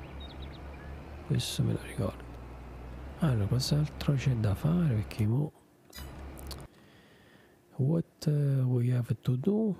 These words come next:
C'è ancora un altro campo da trebbiare? Sì, però quasi quasi mi lavoro questo campo qua. Allora, qua abbiamo raccolto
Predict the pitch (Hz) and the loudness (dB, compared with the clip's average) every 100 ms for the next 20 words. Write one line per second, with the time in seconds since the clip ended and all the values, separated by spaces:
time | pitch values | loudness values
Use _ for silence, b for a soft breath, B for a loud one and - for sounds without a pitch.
0 | - - 131 123 151 180 180 - - 160 | -6 -2 0 2 2 2 2 0 0 2
1 | 156 156 - 156 107 - 170 160 156 156 | 4 4 2 2 0 0 0 0 0 2
2 | 107 107 110 120 - - - - - - | 2 2 2 0 -2 0 2 2 2 2
3 | - - - - - - - - 107 104 | 2 2 2 2 0 0 0 2 2 2
4 | - - 113 120 180 202 - - 151 147 | -4 -2 2 4 2 0 -2 0 2 4
5 | 135 123 120 110 104 104 107 107 104 - | 2 2 2 4 4 4 4 2 0 2
6 | 113 127 104 110 - 151 - - - - | 2 4 2 0 -2 -6 -8 -12 -12 -12
7 | B B B B B B B B B B | B B B B B B B B B B
8 | B - - - - - - - - - | B -14 -12 -14 -14 -14 -14 -14 -14 -12
9 | - - - - - - - - 143 117 | -12 -12 -12 -12 -12 -12 -10 -4 0 0
10 | 104 - 170 151 123 117 113 - 113 104 | 2 2 4 2 4 2 0 0 0 0
11 | - - 104 | -2 -2 -2